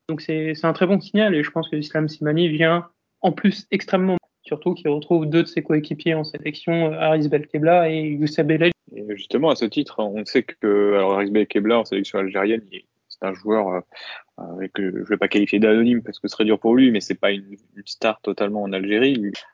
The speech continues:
Speaker 2: En revanche, Youssef Belaïli, c'est, c'est lui là, avec, euh, Riyad Mahrez, la coqueluche vraiment des supporters, euh,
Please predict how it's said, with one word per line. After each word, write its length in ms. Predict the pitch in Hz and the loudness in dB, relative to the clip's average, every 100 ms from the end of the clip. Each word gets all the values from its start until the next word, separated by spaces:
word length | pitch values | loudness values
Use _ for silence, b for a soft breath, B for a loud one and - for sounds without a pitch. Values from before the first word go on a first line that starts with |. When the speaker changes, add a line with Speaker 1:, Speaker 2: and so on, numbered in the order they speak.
| B | B
Speaker 2:
En 100 | 123 | 2
revanche, 260 | 117 139 123 | 4 4 2
Youssef 220 | 113 107 - - | -2 -4 -4 -2
Belaïli, 360 | 110 113 131 | 2 2 0
c'est, 340 | - - 110 104 | -6 -10 -8 -6
c'est 140 | 107 | -4
lui 160 | 110 117 | 0 2
là, 140 | 104 | 0
avec, 520 | 95 - 107 120 - | -2 -2 0 2 2
euh, 160 | 107 98 | 2 2
Riyad 160 | 101 | 0
Mahrez, 280 | 101 101 113 104 98 101 | 0 0 0 -4 -8 -10
la 100 | 107 | -12
coqueluche 460 | - 123 - 165 127 | 0 0 2 -4 -2
vraiment 240 | 117 123 | -2 0
des 80 | 110 | -4
supporters, 560 | - - - - 107 | -8 -12 -14 -4 -2
euh, 80 | 98 | -2